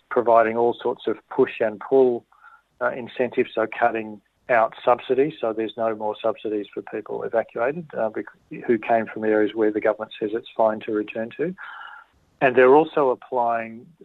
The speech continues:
still this very high, I think completely unacceptably high and unprecedentedly high level of radiation that they're saying is okay. So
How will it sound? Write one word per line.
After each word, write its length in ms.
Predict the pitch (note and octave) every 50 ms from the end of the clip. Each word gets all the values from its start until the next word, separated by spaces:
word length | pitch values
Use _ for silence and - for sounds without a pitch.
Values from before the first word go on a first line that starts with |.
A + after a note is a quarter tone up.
| - - _
still 400 | - - D#3 C#3+ C3 A#2+ A2+ G#2
this 160 | G#2 A2+ G#2+ - - A2+
very 360 | A#2 A#2+ A#2+ A#2+ A#2 A2+ A2+
high, 440 | - - A#2 A2 G#2+ G#2 G#2 G#2+ A2 _ _ -
I 40 | -
think 280 | - _ C3 A2 F#2+ - _ - -
completely 500 | - A#2+ G#2+ - A#2+ A2 A2 - G#2+ G#2
unacceptably 880 | G#2 G#2 G2+ G2 G2+ - - A#2 A2 - - A2 F#2+ - G#2+ G2+ G#2
high 480 | G2+ - A#2 A2 G#2 G#2 G#2 G2+ G#2 - _ - - -
and 120 | A#2 A#2+ - -
unprecedentedly 1200 | C#3 C#3 C3+ - - - C3 A#2 - - B2 G2 A2 A2 A2+ A2+ - - G2+ - A2+ G#2 F#2+ F#2+
high 360 | - G#2+ G#2 G2+ G2 G#2 G2+ - - - - - - - - _ _ _ _
level 380 | B2 A2+ B2 B2 A#2+ A#2 G#2 G#2+
of 100 | G2+ G2+
radiation 640 | A2 G#2 G#2 G#2+ G#2 G#2 G2+ G2 - - G#2 G#2 G2
that 140 | G2+ G2+ - -
they're 160 | A2 G2+ F#2+ - -
saying 360 | G#2+ G#2+ G2+ G2+ G#2 G#2 G2+
is 120 | G2 F#2+ - -
okay. 480 | G#2+ G2 F#2+ - - - G#2+ G2+ F#2+ F#2 - _ _ - -
So 220 | B2+ A#2 A#2 A2+